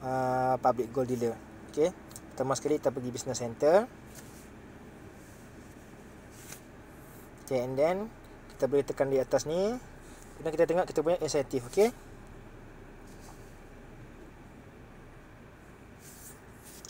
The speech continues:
Okey, sini kita tengok, ah. Ni untuk saya punya bulan, kita tengok boleh saya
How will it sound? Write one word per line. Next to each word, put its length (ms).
Okey, 400
sini 160
kita 160
tengok, 240
ah. 80
Ni 480
untuk 320
saya 160
punya 640
bulan, 480
kita 160
tengok 160
boleh 160
saya 320